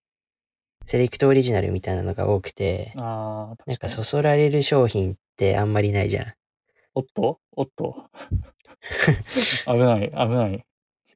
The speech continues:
Speaker 1: あの、その服好きの人からして、
Speaker 2: あー、まあまあね。うん。
Speaker 1: あ、刺さるなっていう商品って、そ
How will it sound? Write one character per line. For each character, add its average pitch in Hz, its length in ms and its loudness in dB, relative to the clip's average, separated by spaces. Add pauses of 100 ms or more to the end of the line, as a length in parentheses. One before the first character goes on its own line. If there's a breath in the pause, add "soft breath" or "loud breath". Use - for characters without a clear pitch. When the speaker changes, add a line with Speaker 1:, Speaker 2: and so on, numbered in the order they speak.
(680)
Speaker 1:
あ 110 200 2
の、 104 440 0 (200)
そ - 120 -12
の 107 120 -4
服 160 220 0
好 156 120 2
き 165 160 0
の 165 120 4
人 151 220 0
か 135 140 2
ら - 160 0
し - 280 -4
て、 135 380 4
Speaker 2:
あ - 40 -8
ー、 - 20 0
ま 113 60 0
あ 107 40 -4
ま 101 80 -8
あ - 40 -12
ね。 110 200 -18 (180)
う 113 60 -8
ん。 107 40 -2
Speaker 1:
あ、 101 240 0 (680)
刺 127 120 -2
さ 175 120 4
る 131 100 6
な 104 120 2
っ 95 40 -6
て - 240 -4
い 98 300 4
う 98 40 -6
商 107 240 2
品 98 280 -4
っ 101 40 -12
て、 117 440 2
そ - 380 0